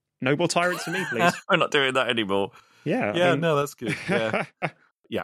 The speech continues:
Speaker 2: and I think that with, it was le-, I mean, I get the impression by the end of book six in the Hexalogy that, um, it was leading up to something. They've kind of done this deal with the Honored Matres, and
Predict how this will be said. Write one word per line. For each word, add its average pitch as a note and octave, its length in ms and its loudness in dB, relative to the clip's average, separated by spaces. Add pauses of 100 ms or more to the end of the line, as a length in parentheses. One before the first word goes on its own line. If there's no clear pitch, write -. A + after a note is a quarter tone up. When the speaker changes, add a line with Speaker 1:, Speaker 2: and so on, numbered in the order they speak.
(100)
Speaker 2:
and B2 120 2
I C3+ 40 2
think F#3+ 360 -4
that C#3+ 80 0
with, B2+ 200 -2
it - 60 -4
was C3 200 -2
le-, E3 300 0
I C3+ 80 0
mean, C#3 160 0
I C3+ 80 -2
get E3+ 160 -4
the E3 60 -6
impression C3+ 360 -4
by B2 120 0
the A#2+ 80 0
end A2+ 80 -2
of G#2 80 -8
book - 180 -4
six - 460 -4
in F#2+ 180 -4
the F2+ 320 -6
Hexalogy F2 720 -6
that, G2 260 -2
um, G#2+ 220 0 (380)
it C#3 160 -2
was A#2 420 0
leading A2+ 380 2
up - 100 -6
to G2+ 80 -10
something. A#2 480 -2
They've F2+ 160 -8
kind A#2 260 -2
of G2+ 140 -4
done A#2+ 200 -2
this A#2+ 200 -4
deal A2 340 -2
with F#2+ 140 -2
the G2 140 -2
Honored F#2+ 280 -4
Matres, F#2 680 -6
and G2 500 -4